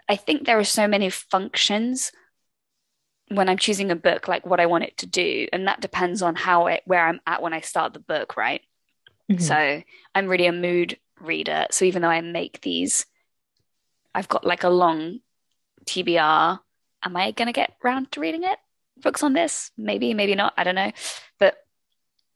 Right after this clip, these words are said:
Speaker 1: I guess I've tried to stop beating myself up over, like, if I just wanna be entertained or, um, if I'm ready for something more cerebral.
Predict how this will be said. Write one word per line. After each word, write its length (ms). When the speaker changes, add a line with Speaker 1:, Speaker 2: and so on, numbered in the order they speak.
Speaker 1:
I 40
guess 200
I've 120
tried 200
to 60
stop 240
beating 240
myself 340
up 160
over, 180
like, 220
if 120
I 100
just 180
wanna 140
be 120
entertained 840
or, 480
um, 360
if 160
I'm 160
ready 180
for 100
something 320
more 120
cerebral. 800